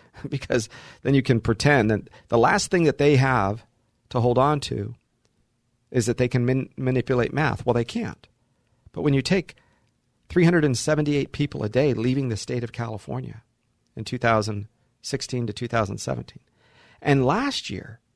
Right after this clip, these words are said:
two thousand eighteen, we were at four hundred and two people a day leaving the state. Four hundred and two times three hundred and sixty-five, that's a hundred and forty-seven thousand people leaving the, leaving the state of California. Now, are they poor people?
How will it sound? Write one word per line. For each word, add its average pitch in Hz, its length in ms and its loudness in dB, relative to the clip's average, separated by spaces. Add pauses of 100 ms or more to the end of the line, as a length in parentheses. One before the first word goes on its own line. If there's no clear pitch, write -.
(100)
two 170 120 -4
thousand 139 360 0
eighteen, 143 400 0
we 127 100 2
were 131 120 4
at 127 100 0
four 170 240 -4
hundred 196 240 0
and 196 140 -2
two 320 200 0
people - 500 -6
a - 80 -8
day 95 320 -6 (960)
leaving 104 260 -2
the 101 80 -8
state. - 260 -12 (960)
Four 214 220 2
hundred 214 220 2
and 143 140 0
two 127 400 0 (1080)
times 131 260 0
three 170 180 2
hundred 156 180 2
and 143 120 -2
sixty-five, 135 600 -2
that's 175 160 -4
a 143 60 0
hundred 156 220 2
and 147 100 -2
forty-seven 143 600 -2
thousand 147 480 2
people - 460 -6 (640)
leaving 123 280 2
the, 123 140 -2 (320)
leaving 127 260 0
the 120 60 -4
state 113 200 -2
of 110 60 -4
California. 123 320 -2
Now, 165 60 4
are 170 80 4
they 262 120 2
poor 143 220 2
people? 127 420 -2